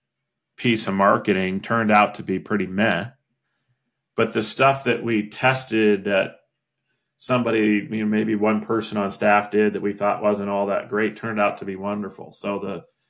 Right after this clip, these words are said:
one of the lessons was to not come in with too many preconceived notions. I think in the marketing business, whether it's digital marketing, social media, every, we think we're all smart gurus who know what it takes,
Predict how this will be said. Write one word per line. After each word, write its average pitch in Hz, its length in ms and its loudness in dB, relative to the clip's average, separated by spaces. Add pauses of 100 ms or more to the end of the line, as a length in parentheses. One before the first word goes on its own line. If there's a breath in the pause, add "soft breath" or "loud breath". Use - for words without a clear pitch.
(220)
one 147 160 0
of 143 60 0
the 117 80 4
lessons 104 520 2
was 95 540 -2 (600 soft breath)
to 104 100 -4
not 117 240 -2
come 139 200 0
in 131 120 0
with 107 120 0
too 127 140 0
many 110 220 0
preconceived 107 720 -2
notions. 101 540 -2
I 90 100 -10
think 107 240 -12
in 98 120 -8
the 95 60 -16
marketing 101 500 -2
business, 90 440 -8
whether 92 180 -8
it's - 140 -14
digital 104 300 -4
marketing, 95 340 -6
social - 360 -8
media, 95 220 -4
every, 95 260 -6 (380)
we 107 120 -2
think 107 280 -2
we're 101 180 2
all 98 180 4
smart 98 500 0
gurus 95 760 0 (360)
who 104 80 -2
know 101 180 2
what 98 160 2
it 90 100 -4
takes, - 580 -2